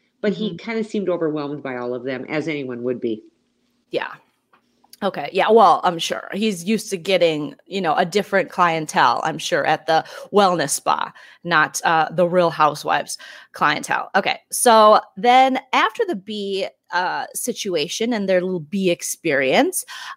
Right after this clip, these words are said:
Speaker 2: um, Emily and Gina were trying to be well. Okay, that was bad. Um,
Speaker 1: Oh, wow.
Speaker 2: and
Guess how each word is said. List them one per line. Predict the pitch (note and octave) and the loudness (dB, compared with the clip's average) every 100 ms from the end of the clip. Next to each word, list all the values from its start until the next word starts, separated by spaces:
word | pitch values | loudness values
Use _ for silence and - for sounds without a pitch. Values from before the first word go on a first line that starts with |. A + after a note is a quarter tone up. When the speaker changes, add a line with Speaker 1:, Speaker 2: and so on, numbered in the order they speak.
| - | 2
Speaker 2:
um, | B3 B3+ C4 C4 C4+ C4+ - _ _ - | 6 8 8 8 6 4 0 _ _ 2
Emily | C#4 F4 F4 F4 E4+ | 4 4 2 2 2
and | - D4 B3 | 4 2 2
Gina | D#4+ B4 C#4 | 0 2 4
were | B3 B3 | 4 2
trying | C4+ B3 | 2 2
to | A3+ | 2
be | F3+ F#3 D#4 E4 | 0 0 2 0
well. | C#4+ F#4 A#3+ D3+ | 0 0 2 0
Okay, | D#3 - - | -2 -4 -6
that | D#3 | -6
was | - | -8
bad. | - C3+ D#3 - - - - - A#3 | -4 -2 -2 -4 -18 -18 -20 -2 4
Um, | A#3 A#3 A3+ | 6 8 6
Speaker 1:
Oh, | A3 - | 4 -2
wow. | - E3 G#3 | 0 2 4
Speaker 2:
and | B3+ | 4